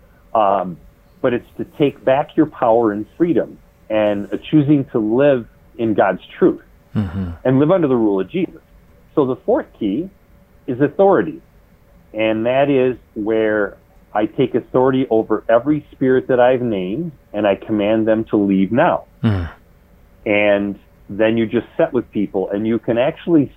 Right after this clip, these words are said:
Speaker 1: see a change in their countenance, their facial expressions. And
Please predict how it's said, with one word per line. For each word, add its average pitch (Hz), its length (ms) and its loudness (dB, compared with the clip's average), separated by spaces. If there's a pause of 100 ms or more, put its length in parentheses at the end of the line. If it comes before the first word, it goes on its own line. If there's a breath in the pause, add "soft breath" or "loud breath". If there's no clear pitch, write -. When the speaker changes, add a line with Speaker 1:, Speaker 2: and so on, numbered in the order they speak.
(100)
Speaker 1:
see 123 260 2
a 101 80 -4
change 127 480 -4
in 104 120 -2
their 92 100 0
countenance, 143 600 -2 (800)
their 107 140 2
facial 135 420 2
expressions. 156 680 0 (1080)
And 107 560 2